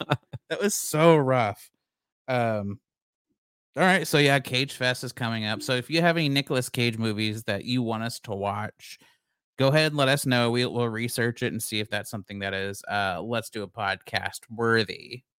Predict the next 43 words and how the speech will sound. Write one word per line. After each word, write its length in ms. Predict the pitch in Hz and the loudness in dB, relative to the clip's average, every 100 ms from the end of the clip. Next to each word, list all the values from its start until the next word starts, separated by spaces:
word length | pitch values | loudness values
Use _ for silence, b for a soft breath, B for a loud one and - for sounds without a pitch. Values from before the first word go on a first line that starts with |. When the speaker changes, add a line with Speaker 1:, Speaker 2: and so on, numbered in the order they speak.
| _ _ _ _ _ _ | _ _ _ _ _ _
Speaker 2:
as 200 | 123 113 | 0 2
in, 140 | 107 | 0
is 140 | - 110 | -2 -2
it 160 | 110 98 | -4 2
bad 280 | 110 104 | 4 6
enough? 500 | 104 107 110 107 - _ _ _ _ _ _ - | 4 0 -2 -4 -8 _ _ _ _ _ _ -6
But, 220 | 131 131 | 2 4
I 40 | |
mean, 420 | 131 131 127 127 - 123 | 4 4 2 0 -6 -10
and 100 | 143 | 0
we've 180 | 214 | 2
watched 200 | 240 262 - | 4 2 4
some 140 | 233 | 4
good 140 | 208 | 6
Nicolas 320 | 202 196 190 - | 4 2 -2 -4
Cage. 260 | - 190 | -4 -4
The, 140 | 151 175 | 4 4
he's 460 | 110 156 254 269 - | 4 4 4 4 -2
come 180 | - 285 | 2 4
out 140 | 311 165 | 4 2
with 200 | 139 156 | 0 -2
recent 440 | 151 190 - 143 | -4 -4 -2 -4
movies, 560 | 131 247 294 117 95 - | 0 2 2 0 -2 -2
too. 420 | 190 202 - - _ _ _ _ _ _ _ | 0 0 -2 -10 _ _ _ _ _ _ _
Speaker 1:
Yeah, 340 | 147 - 120 | 4 6 6
it's 120 | 139 | 6
like, 160 | 160 151 | 4 6
uh, 180 | 143 139 | 6 6
there's, 240 | 170 202 | 4 2
like, 140 | 208 | 4
a, 300 | 175 135 117 110 | 6 8 6 6
there's 180 | 123 196 | 4 4
one 160 | 254 | 2
he's 280 | 208 165 160 | 2 0 0
coming 280 | 185 175 156 | 0 2 2
out 160 | 131 | 2
with 160 | 110 117 | 4 4
here 160 | 120 113 | 4 -2
soon 320 | - 147 123 | 0 0 2
that 100 | 107 | 2
actually 360 | 160 - 220 | 2 0 -2
looks 400 | 175 117 143 - | 0 2 0 -2
good. 540 | 117 90 92 123 208 | -12 -8 -2 0 -2